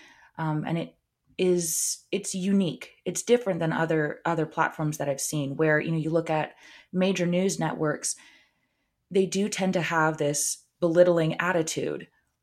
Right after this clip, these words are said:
or they go to an extreme that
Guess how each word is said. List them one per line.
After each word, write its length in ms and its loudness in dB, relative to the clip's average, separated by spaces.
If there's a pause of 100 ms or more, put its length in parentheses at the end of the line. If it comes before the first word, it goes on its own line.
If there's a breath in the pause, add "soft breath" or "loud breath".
(140)
or 580 4 (120)
they 380 2
go 240 2
to 160 -4
an 80 0
extreme 920 -2 (500)
that 580 0